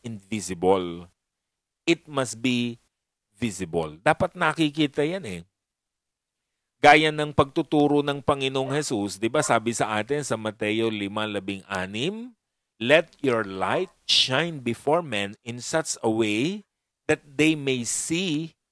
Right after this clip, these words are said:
your good works and glorify your Father who is in heaven." So dapat daw tayo ay nagliliwanag. Di ba? Tayo ay nag-iilaw.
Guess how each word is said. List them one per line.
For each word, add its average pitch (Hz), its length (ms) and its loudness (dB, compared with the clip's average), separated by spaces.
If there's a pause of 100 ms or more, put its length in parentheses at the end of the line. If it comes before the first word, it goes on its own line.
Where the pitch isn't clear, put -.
(160)
your 131 320 8 (240)
good 202 320 0
works 113 640 0 (320)
and 143 320 -2
glorify 151 800 4
your 147 240 0
Father 113 480 0
who 127 240 0
is 117 320 -6
in 113 400 -6 (640)
heaven." 87 560 -4 (640)
So 156 80 6
dapat 143 400 6
daw 151 240 2
tayo 131 400 4
ay 123 160 -2
nagliliwanag. 113 1300 0 (720)
Di 98 80 -12
ba? 107 320 0
Tayo 139 400 4
ay 131 160 0
nag-iilaw. 139 1120 -2